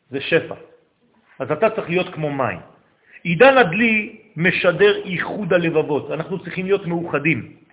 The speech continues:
ולכן דווקא בימינו בולט יותר ויותר כוח האחדות ותפיסת האחדות הכוללת בין כל היסודות, גם מבחינה מדעית. היום המדע יודע שהכל קשור להכל. זה לא היה ככה.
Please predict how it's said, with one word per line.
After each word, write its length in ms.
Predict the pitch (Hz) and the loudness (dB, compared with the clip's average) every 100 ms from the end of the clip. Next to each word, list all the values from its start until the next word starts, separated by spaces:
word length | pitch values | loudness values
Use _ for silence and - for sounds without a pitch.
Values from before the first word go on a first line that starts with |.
| _ 127 | _ 0
ולכן 380 | 170 - 214 190 | 2 4 2 4
דווקא 340 | 220 233 233 208 | 6 6 4 2
בימינו 540 | 196 196 190 226 208 | 4 4 4 2 0
בולט 280 | 170 190 208 | 0 2 2
יותר 380 | 202 - 214 196 175 | 0 0 0 0 -2
ויותר 480 | 180 175 214 196 - - | -4 -2 0 0 -2 0
כוח 380 | 147 247 - 233 | 4 4 4 2
האחדות 500 | 202 - 143 269 175 160 | 2 2 0 2 2 0
ותפיסת 520 | 175 - 170 208 190 | -4 -6 -4 0 0
האחדות 340 | 180 - 180 175 | 0 -2 -4 -4
הכוללת 500 | 156 160 165 165 135 | -2 0 0 0 -2
בין 120 | 139 | -4
כל 140 | 151 151 | -2 -2
היסודות, 600 | 139 - 131 127 117 - - - | -2 -6 -8 -8 -8 -12 -10 0
גם 140 | 196 | 0
מבחינה 320 | 202 - 190 | 0 -6 -6
מדעית. 420 | 180 165 165 165 - - _ _ | -4 -2 -4 -6 -10 -20 _ _
היום 220 | 147 196 | 2 4
המדע 340 | 190 180 175 202 | 4 4 4 4
יודע 480 | 190 160 214 233 220 - - - | 4 4 4 4 2 -6 -18 -14
שהכל 480 | - 185 - 262 262 | 0 2 4 6 6
קשור 460 | - 180 247 208 - | 4 0 0 -4 0
להכל. 440 | 175 175 - 196 131 - - - _ _ - | 2 2 4 2 2 -8 -18 -20 _ _ -18
זה 140 | 127 196 | 2 6
לא 160 | 262 | 8
היה 200 | 370 302 | 8 6
ככה. 360 | 156 143 113 104 | 4 0 -2 -6